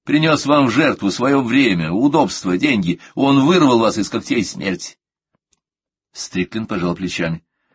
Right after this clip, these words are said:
«Бедняга обожает делать что-нибудь для других, в этом его жизнь. Предположим, что вы не обязаны были ему благодарностью,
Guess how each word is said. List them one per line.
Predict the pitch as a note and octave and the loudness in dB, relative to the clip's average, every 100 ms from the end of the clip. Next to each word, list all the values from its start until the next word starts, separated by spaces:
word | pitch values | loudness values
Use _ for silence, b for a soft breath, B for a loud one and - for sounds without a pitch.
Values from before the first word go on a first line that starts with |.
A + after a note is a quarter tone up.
| _ _ _ - | _ _ _ -4
«Бедняга | E3 G3 F3 A3+ G#3 C#3+ G#2+ | 0 0 2 0 2 2 2
обожает | G#2 G2 C3 G#3+ A3+ F#3 | 2 2 2 0 -2 -4
делать | A3+ A3 A3 | -2 0 -2
что-нибудь | - G#3 F#3 F3 | -4 -2 0 0
для | D#3+ | 2
других, | A#2+ G2 E2+ F2 - - - | 2 2 2 0 -2 -8 -8
в | D2+ | -4
этом | G2+ G#3 A3 | -4 -4 -4
его | C3 F2 E2+ | 0 2 2
жизнь. | E2 A2+ D#3 D3+ _ _ _ _ _ - | 2 0 0 -6 _ _ _ _ _ -12
Предположим, | - - - - C#3+ B2+ D3+ C#3 | -6 -6 -6 -2 0 0 -2 -4
что | - G#2+ | -4 0
вы | F#2+ D3 | 2 2
не | B2+ | 0
обязаны | G2+ F2+ G2 A2 C#3 | 0 0 0 0 -2
были | C#3+ D3+ | 0 2
ему | D#3 D#3 - | 2 0 -4
благодарностью, | - C3+ A#2+ G#2+ F#2+ - F2+ | -8 -6 0 0 0 -2 -8